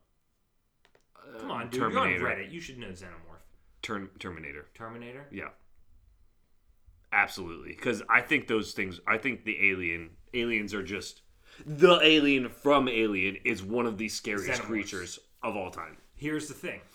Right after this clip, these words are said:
Speaker 2: Let's say, now I'm adding qualifiers.
Speaker 1: Mm-hmm.
Speaker 2: What if you have a fully automatic assault rifle? That isn't gonna do shit against the Terminator.
Speaker 1: Right.
Speaker 2: You can kill a xenomorph with,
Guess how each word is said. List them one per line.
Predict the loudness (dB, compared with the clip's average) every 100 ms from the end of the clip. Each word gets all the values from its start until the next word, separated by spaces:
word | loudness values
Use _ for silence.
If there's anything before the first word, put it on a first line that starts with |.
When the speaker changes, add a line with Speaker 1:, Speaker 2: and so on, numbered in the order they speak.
| -20 -20 _ _ _ _ -20 -10
Speaker 2:
Let's | -8 -8
say, | -6 -4 -2 -2 -6 -12 _ _ _
now | -2 -2 0
I'm | 0 0
adding | 0 -4 -4 -8
qualifiers. | -10 -8 -10 -12 -14 -18 -18
Speaker 1:
Mm-hmm. | -18 -18 -20 _ _ _ _ -4
Speaker 2:
What | -2
if | -2
you | -6 -8
have | -6 -4 -4 -6 -8
a | -8 -8
fully | -10 -8 -4 -4
automatic | -4 -8 -8 -8 -8 -12 _ _ _ _ _ _ -20 _ -20 _ _
assault | -14 -10 -10 -10
rifle? | -12 -16 -20 _ _ _ _ -6
That | -6 -6 -10 -6
isn't | -6 -4
gonna | -6 -6
do | -8 -8
shit | -8 -6 -4
against | -4 -8 -12
the | -16
Terminator. | -10 -8 -8 -8 -6
Speaker 1:
Right. | -2 -2 -4
Speaker 2:
You | -8 -10
can | -4 -4 -4 -6
kill | -10 -8 -6 -8
a |
xenomorph | -8 -8 -8 -12 -16 -20
with, | -20